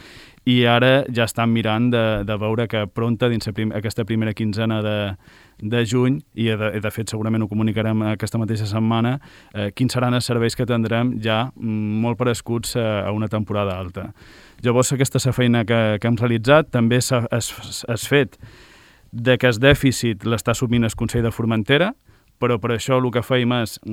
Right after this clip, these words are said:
requerir, eh, el nombre d'usuaris, els serveis que es presten, els quilòmetres fets de forma setmanal, és a dir, Autocar Espanya cada setmana ha de presentar la documentació en el Consell, el Consell la setmana següent de, de rebre-ho ho re-, ho revisa, i,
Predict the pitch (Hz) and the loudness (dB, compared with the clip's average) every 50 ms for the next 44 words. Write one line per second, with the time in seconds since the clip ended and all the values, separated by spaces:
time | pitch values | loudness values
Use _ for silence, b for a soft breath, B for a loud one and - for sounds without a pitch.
0 | 110 104 - 117 110 - 117 113 123 131 127 110 95 - _ B B B B B | -6 -4 -4 -4 -4 -2 0 0 2 2 2 0 -2 -6 _ B B B B B
1 | B - 113 110 110 107 104 107 104 104 104 - 110 104 107 123 123 131 127 120 | B -6 -4 -2 -2 -2 -4 -4 -4 -6 -6 -6 -6 -4 -2 -2 0 0 0 0
2 | 120 104 110 113 117 123 123 123 127 131 127 120 - - 101 - - 110 113 120 | -2 -2 0 2 4 4 6 6 4 4 2 2 0 -4 -6 -6 -6 -4 -4 -4
3 | 120 - - 120 110 - - 120 123 117 - - 123 123 120 117 110 - 120 117 | -4 -4 -4 -6 -6 -4 -2 -2 -2 -2 -2 -4 -4 -2 -2 -2 -4 -4 -4 -4
4 | 117 120 113 117 117 107 - - 123 120 113 - - B B B B B B B | -4 -4 -4 -4 -4 -4 -2 0 0 0 0 -2 -8 B B B B B B B
5 | 131 123 - - 131 127 127 117 - 123 117 113 113 120 131 156 185 208 165 117 | -6 -4 -2 0 0 0 0 0 0 -2 -2 0 0 0 0 -2 -2 -4 -6 -8
6 | 104 - 113 107 104 98 107 98 117 123 117 - - 117 110 107 101 107 104 104 | -6 -4 -2 -2 -2 -2 -2 -2 0 -2 -2 -2 -2 -4 -2 -2 -2 -2 -4 -4
7 | - 110 104 107 113 120 120 120 117 107 - 110 110 107 107 - 107 - 107 107 | -4 -4 -2 -2 0 0 0 -2 -2 -4 -4 -4 -4 -4 -4 -4 -6 -6 -4 -4
8 | 101 107 104 104 101 107 104 - 120 117 120 107 - - 113 107 - 131 139 151 | -2 -2 -2 -2 -4 -4 -4 -4 -2 -2 -4 -4 -4 -6 -8 -4 -2 -2 -2 -2
9 | 175 - - B B B B B B B B B 120 - - - 113 110 - 123 | -2 -6 -10 B B B B B B B B B -8 -6 -4 -4 -4 -4 -2 -2
10 | 120 113 95 95 92 107 107 104 107 110 113 117 110 110 104 - 110 104 107 113 | -2 -2 -2 -6 -8 -6 -6 -4 -2 -2 -2 -2 -2 -4 -4 -6 -6 -4 -4 -2
11 | 113 110 104 107 104 95 - 101 107 101 107 107 113 117 107 104 92 95 95 90 | -2 -2 -4 -4 -6 -6 -8 -8 -6 -6 -4 -4 -4 -4 -4 -4 -6 -8 -8 -8
12 | 101 98 - - 113 104 120 127 135 147 143 170 196 240 - _ B B B B | -8 -8 -6 -6 -2 0 2 2 4 4 4 2 0 -2 -4 _ B B B B
13 | B B B B B B B B B B B _ _ 139 143 | B B B B B B B B B B B _ _ 2 4